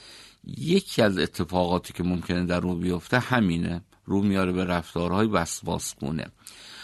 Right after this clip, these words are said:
حالا اینکه دقیقاً ما الان بتونیم بگیم این بچه وسواس داره یا نه، این باید حتماً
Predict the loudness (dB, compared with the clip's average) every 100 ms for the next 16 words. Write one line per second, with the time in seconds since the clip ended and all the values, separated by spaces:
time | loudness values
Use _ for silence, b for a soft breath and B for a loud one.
0 | B 0 2 2 0 2 2 2 2 4
1 | 2 2 2 2 2 4 6 6 4 2
2 | 2 2 0 0 0 2 0 -2 0 0
3 | 0 0 0 2 2 0 -2 -2 0 0
4 | 0 -4 -2 0 0